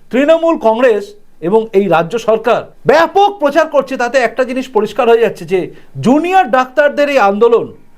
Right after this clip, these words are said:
বা গতকাল যে এই নবান্নে বৈঠক ভেস্তে গেল, তার পেছনে দায়ী কে? আসলে জুনিয়র আ-, ডাক্তাররা যে আন্দোলন করছে বা যা বলছে, সেটা ঠিক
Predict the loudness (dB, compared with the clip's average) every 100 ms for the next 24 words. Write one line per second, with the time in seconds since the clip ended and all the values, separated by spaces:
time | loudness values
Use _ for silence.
0 | -20 -4 0 0 0 -6 -6 -2 2 2
1 | 0 -2 -2 0 0 2 -2 0 0 2
2 | 2 2 2 -2 -2 -4 -8 -4 0 0
3 | -2 -10 -20 -12 0 2 2 0 -6 -8
4 | -6 -4 0 0 -2 -6 -18 -10 -4 0
5 | 2 2 0 2 2 2 0 -4 -2 -2
6 | 0 2 2 0 0 0 0 -2 -2 0
7 | -2 0 0 0 2 0 2 2 0 -6
8 | -6 -4 -2 -2 -4